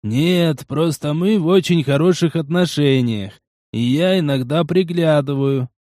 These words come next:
вдохновенно врал сенсей. "Наробу,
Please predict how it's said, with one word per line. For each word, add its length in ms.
вдохновенно 760
врал 220
сенсей. 560
"Наробу, 760